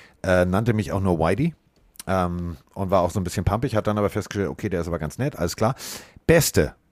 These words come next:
beste Grillküche in Kansas City. Findest du auf jeden Fall Gates Barbecue, solltest du vorbeigehen. Ähm, und dann, ähm, ich weiß leider nicht wie, aber merk dir einfach die Stichworte, googeln.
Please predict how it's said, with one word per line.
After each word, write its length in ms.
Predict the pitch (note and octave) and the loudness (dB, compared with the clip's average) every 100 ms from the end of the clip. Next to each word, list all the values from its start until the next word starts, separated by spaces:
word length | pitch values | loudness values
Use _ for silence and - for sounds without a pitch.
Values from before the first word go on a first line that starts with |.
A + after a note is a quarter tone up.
| _ - - | _ -20 2
beste 500 | B2+ B2 - C#2 - _ _ _ - | 4 4 2 -4 -8 _ _ _ -2
Grillküche 560 | G2+ G#2 - F2+ F#2 | 0 2 0 -4 -4
in 120 | A#1+ | -6
Kansas 360 | D#2+ D#2+ C#2 C#2 | -4 -4 -4 -4
City. 200 | F#2 G#2 | -4 -2
Findest 280 | - A2+ - | -2 -2 0
du 60 | |
auf 80 | F2+ | -2
jeden 180 | F2 G#2 | -2 -2
Fall 140 | G#2 | -2
Gates 280 | F#2+ F#2 G2 | 0 0 0
Barbecue, 500 | - F#2+ G#2 - G#2+ | 2 2 2 0 -4
solltest 360 | A#2+ F#2+ G#2 - | 0 0 0 -2
du 40 | |
vorbeigehen. 560 | - F2+ F2+ F#2+ G2+ B2 - - - _ | -2 2 2 2 0 -2 -12 -20 -20 _
Ähm, 420 | G#2+ A2 A2 A2 - | 4 4 4 0 -2
und 180 | A#2+ A#2+ | 0 4
dann, 360 | C#3 E3+ F#2+ - | 2 2 -4 -2
ähm, 560 | G#2 G#2 G#2 G#2 G2+ F#2+ - | 2 4 4 0 -6 -8 -10
ich 200 | - A2 | -6 -2
weiß 300 | G#2 D3 D3+ | 2 2 4
leider 280 | A#2+ C3 C#3 | 4 4 4
nicht 460 | C3 C3 - - - | 2 0 -2 -12 -12
wie, 280 | G2 A#2+ F#2 | -6 0 2
aber 120 | G#2 E2 | 0 0
merk 260 | A2+ B2+ C3 | 2 2 2
dir 100 | A#2+ | 0
einfach 160 | A2+ | 0
die 120 | G#2+ G2+ | -2 -2
Stichworte, 480 | B2 - E2 C#2 | -2 0 0 0
googeln. 400 | C2+ A#2 E2 F#2+ | 0 0 2 -2